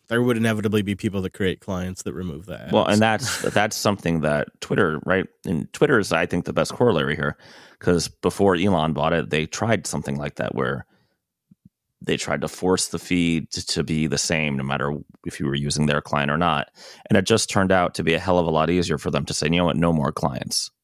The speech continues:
Speaker 1: Yeah.
Speaker 2: And now they can give you the ad, and in my case, they're all crypto ads for some reason.
Speaker 1: So Reddit is in a really weird position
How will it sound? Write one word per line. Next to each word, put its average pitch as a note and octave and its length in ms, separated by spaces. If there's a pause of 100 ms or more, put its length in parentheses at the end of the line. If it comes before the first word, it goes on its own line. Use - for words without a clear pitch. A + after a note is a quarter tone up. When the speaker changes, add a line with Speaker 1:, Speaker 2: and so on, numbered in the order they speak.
(380)
Speaker 1:
Yeah. G#2 220 (640)
Speaker 2:
And F#2+ 80
now D#2+ 120
they F2+ 120
can F2+ 400
give E2 180
you F2+ 300
the E2+ 220
ad, D#2+ 260
and E2 240 (1080)
in E2+ 80
my D#2 160
case, F2+ 280
they're - 180
all F2 200
crypto C#2 420
ads C2 340
for - 100
some C#2 240
reason. G#1 340 (260)
Speaker 1:
So - 140
Reddit G3+ 320
is D3 200
in C#3 80
a B2+ 80
really C#3 340
weird A#2+ 380
position A#2 500